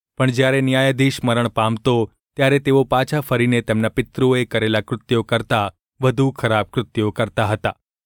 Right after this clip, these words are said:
તેઓ અન્ય દેવોની ભક્તિ તથા પૂજા કરવાને તેઓની પાછળ જતા હતા અને પોતાના દુરાચારો તથા અવળા માર્ગોથી પાછા વળતા ન હતા. તેથી ઈશ્વરનો ક્રોધ ઇઝરાયેલ વિરુદ્ધ સળગી ઉઠ્યો.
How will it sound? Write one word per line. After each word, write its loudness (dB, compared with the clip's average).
તેઓ 4
અન્ય 2
દેવોની 2
ભક્તિ -2
તથા 2
પૂજા 0
કરવાને -2
તેઓની -2
પાછળ -2
જતા -4
હતા -4
અને 2
પોતાના 0
દુરાચારો 0
તથા 0
અવળા 0
માર્ગોથી -2
પાછા 0
વળતા -2
ન -4
હતા. -4
તેથી 2
ઈશ્વરનો 2
ક્રોધ 2
ઇઝરાયેલ 0
વિરુદ્ધ -2
સળગી -2
ઉઠ્યો. -2